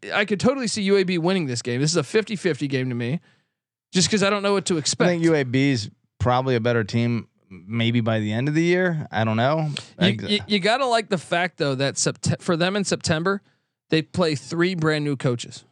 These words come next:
Speaker 2: Yeah. The first, uh,
Speaker 1: U A B, Wisconsin, and, and Coastal, right?
Speaker 2: Yeah.
Speaker 1: So I got 'em two and oh. What do you have, Matt?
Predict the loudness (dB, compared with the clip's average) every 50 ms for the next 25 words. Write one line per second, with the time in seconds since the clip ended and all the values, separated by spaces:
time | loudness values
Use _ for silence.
0 | _ _ _ 0 2 2 2 2 0 -4 -10 _ _ _ _ -12 -12 -8 -4 -2
1 | -2 -2 -2 -4 -6 -4 -2 0 2 2 2 2 2 2 2 2 4 2 2 2
2 | 2 2 2 2 2 2 2 0 0 0 0 -2 -2 -2 -2 0 0 0 0 -2
3 | -4 -6 -4 -4 -4 -2 0 0 0 0 0 -4 -8 -12 -14 -14 -20 _ -8 -2
4 | -2 0 0 -2 -4 -8 _ _ -6 -4 -2 -2 -4 -6 -10 -10 -6 -2 0 2
5 | 2 2 2 0 -2 _ -6 -2 -2 0 0 0 0 0 0 0 0 2 2 0
6 | -2 -4 -4 -6 -6 -4 -2 0 0 0 -2 -4 -6 -10 -12